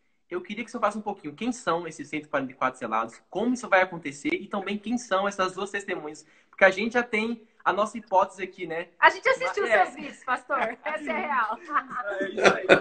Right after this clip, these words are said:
Speaker 2: Mas a gente
Speaker 1: Mas,
Speaker 2: quer dividir com
Speaker 1: mas a gente quer
Speaker 2: eles.
Speaker 1: dividir com as, com as pessoas que estão acompanhando a gente aqui. Então,
Speaker 2: É.
Speaker 1: eu queria que você falasse um pouco sobre isso.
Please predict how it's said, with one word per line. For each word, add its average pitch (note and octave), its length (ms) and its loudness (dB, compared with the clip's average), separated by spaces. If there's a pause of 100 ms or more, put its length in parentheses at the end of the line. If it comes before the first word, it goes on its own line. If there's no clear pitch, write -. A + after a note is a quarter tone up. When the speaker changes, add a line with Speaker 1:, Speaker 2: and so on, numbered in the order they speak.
(140)
Speaker 2:
Mas F4+ 220 0
a F#4 80 0
gente G4+ 180 -10
Speaker 1:
Mas, - 80 -8
Speaker 2:
quer G4 160 -4
dividir G4+ 420 -12
com A4 100 -8
Speaker 1:
mas G#4+ 100 -4
a G4+ 60 -6
gente F4+ 160 2
quer A#3 60 -12
Speaker 2:
eles. A#3+ 120 -14
Speaker 1:
dividir A#3 120 -20
com B3 60 -12
as, A3+ 100 -16
com A3+ 120 -16
as A3 60 -12
pessoas A3+ 300 -16
que - 40 -20
estão A3+ 180 -8
acompanhando A3 300 -10
a G#3+ 40 -16
gente G#3 180 -20
aqui. G#3+ 180 -20
Então, F3 200 -10
Speaker 2:
É. C4+ 260 -2
Speaker 1:
eu - 40 -20
queria G3 120 -18
que F#3 60 -20
você - 60 -20
falasse G3+ 180 -2
um G#3+ 60 -8
pouco F#3 220 -8
sobre E3+ 220 -16
isso. - 300 -18